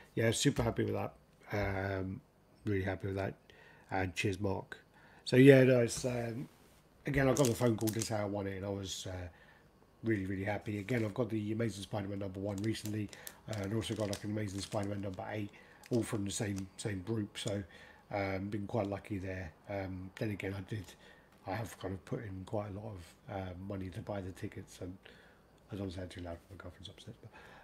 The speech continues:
um, so yeah, so I'm probably <laughs> gonna bulk the comics with the amount I've already spent. So yeah, that's that. Um, just wanted to do the quick video, and now I've got to go cook lunch. So thanks, people. Thanks for watching. Do the usual, like, comment, subscribe, share,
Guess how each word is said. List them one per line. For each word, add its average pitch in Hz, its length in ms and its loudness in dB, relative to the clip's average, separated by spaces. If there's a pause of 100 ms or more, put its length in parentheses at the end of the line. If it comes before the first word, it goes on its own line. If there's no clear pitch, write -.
(120)
um, 104 460 -2
so 113 180 -6
yeah, 104 320 -2
so 113 140 0
I'm 107 60 0
probably 110 280 2
<laughs> - 40 6
gonna 123 140 6
bulk 123 260 2
the 120 60 -6
comics 101 400 -4
with 95 100 -6
the 101 100 0
amount 101 240 -4
I've 92 120 -12
already 92 180 -8
spent. - 320 -6 (340)
So 107 260 2 (320)
yeah, 120 200 4
that's 117 300 2
that. - 300 4 (360)
Um, 131 480 4
just 160 160 -2
wanted 151 180 8
to 147 60 4
do 139 80 2
the 131 40 2
quick 143 200 0
video, 135 340 0 (200)
and 117 120 -4
now 117 60 0
I've 104 120 -4
got 120 140 -6
to 110 60 -6
go 110 60 -6
cook - 220 -8
lunch. 110 300 -6 (380)
So 113 280 0 (600)
thanks, 147 160 6
people. 135 400 4 (160)
Thanks 123 160 0
for 123 80 0
watching. 131 500 2
Do 123 140 0
the 117 60 0
usual, 120 460 2 (440)
like, 117 280 4
comment, 117 360 -2
subscribe, - 640 -6
share, 120 520 -2